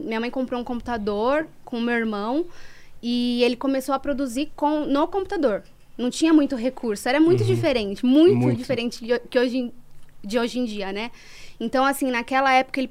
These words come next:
Speaker 1: ele baixava um programa no computador e ele mesmo reproduzia. Todas as músicas que eu tenho até hoje, foi ele que produziu,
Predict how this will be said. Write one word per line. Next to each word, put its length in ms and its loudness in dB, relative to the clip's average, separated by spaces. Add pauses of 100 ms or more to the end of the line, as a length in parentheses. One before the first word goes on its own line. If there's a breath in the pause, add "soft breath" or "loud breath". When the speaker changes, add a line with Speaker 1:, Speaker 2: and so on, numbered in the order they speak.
Speaker 1:
ele 420 -2
baixava 420 4
um 140 4
programa 460 0
no 100 -2
computador 720 -2 (460 soft breath)
e 120 -2
ele 220 6
mesmo 300 8
reproduzia. 640 -2
Todas 200 0 (120)
as 80 0
músicas 420 0
que 680 -4
eu 200 2
tenho 500 -2 (220)
até 320 -2
hoje, 440 2 (280 loud breath)
foi 180 0
ele 160 0
que 60 -10
produziu, 500 0